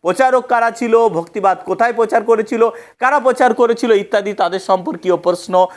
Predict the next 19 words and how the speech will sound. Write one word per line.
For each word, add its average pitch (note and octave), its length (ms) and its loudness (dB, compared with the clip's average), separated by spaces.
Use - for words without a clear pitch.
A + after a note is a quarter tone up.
তোমরা D#3 220 -2
প্রত্যেককে F#3 760 -6
পরীক্ষায় E3 640 -2
কোশ্চেন, D#3 520 -4
শর্ট C#3+ 340 -4
কোশ্চেন C#3+ 340 -6
হিসাবে C3+ 460 0
পাবেই। C#3+ 440 0
যদি C3 260 -2
বড় C3 280 0
কোশ্চেনে D3 440 -4
না C#3+ 180 2
পাও, D3 400 0
তোমরা A#2+ 280 -2
শর্ট F3 280 -6
কোশ্চেনে C3 420 -4
পাবেই B2+ 400 -2
ভক্তিবাদ A#2 540 -4
সুফিবাদ। G2+ 540 -6